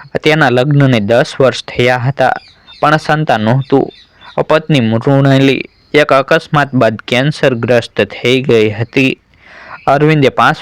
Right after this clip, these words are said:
વર્ષ સુધી એને સંભાળી. આ દરરોજ ઈશ્વરને પ્રાર્થના કરી કે, "આ મારા જીવનમાંથી દુઃખ દૂર કરી દો." આ પણ ઈશ્વરે દયા ન દેખાડી. આ જ્યારે મૃણાલીનું અવસાન થયું,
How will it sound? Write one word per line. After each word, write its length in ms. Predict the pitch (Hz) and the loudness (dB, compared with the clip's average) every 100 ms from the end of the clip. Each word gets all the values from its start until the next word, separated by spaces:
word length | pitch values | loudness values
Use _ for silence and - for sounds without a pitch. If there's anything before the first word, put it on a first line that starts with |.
| 151 | -2
વર્ષ 140 | 135 | -2
સુધી 320 | - 139 127 | 0 0 2
એને 200 | 120 107 104 | 0 -2 -2
સંભાળી. 540 | 127 120 120 127 131 - _ _ _ _ - | -4 -2 -2 -2 -2 -8 _ _ _ _ -4
આ 100 | 139 | -2
દરરોજ 500 | 139 143 151 139 120 - | 2 4 4 4 -2 -2
ઈશ્વરને 560 | 139 - - 139 131 | -2 -2 -2 0 0
પ્રાર્થના 540 | 104 113 117 - 143 123 | -2 -2 -2 -2 -4 -2
કરી 300 | - 127 135 | -2 -2 -2
કે, 320 | - 139 - _ _ _ - _ _ | 0 -2 -4 _ _ _ -20 _ _
"આ 100 | 139 | -2
મારા 280 | 143 151 156 | 0 2 0
જીવનમાંથી 720 | 120 139 139 151 143 - 120 | 0 0 0 2 0 -2 -6
દુઃખ 320 | 104 120 147 - | 0 2 2 0
દૂર 260 | 139 117 | 2 2
કરી 340 | 104 110 113 135 | 2 -2 0 0
દો." 360 | 131 131 - - _ _ _ | 2 2 0 -6 _ _ _
આ 60 | 151 | -2
પણ 200 | 156 151 | 0 2
ઈશ્વરે 520 | 156 - 151 135 113 | 0 2 0 2 2
દયા 360 | 101 127 139 | 2 2 2
ન 220 | 120 113 101 | 2 0 2
દેખાડી. 640 | 107 - 139 131 139 - _ _ _ - - | -2 -2 -2 0 -2 -4 _ _ _ -20 -2
આ 120 | 147 | 2
જ્યારે 460 | 156 143 151 151 165 | 2 2 0 0 0
મૃણાલીનું 800 | 147 127 139 143 139 135 131 110 | 2 2 2 2 2 2 2 2
અવસાન 460 | 110 - - 147 123 | 2 -2 -4 -2 -4
થયું, 480 | - 127 131 - | -4 0 0 -2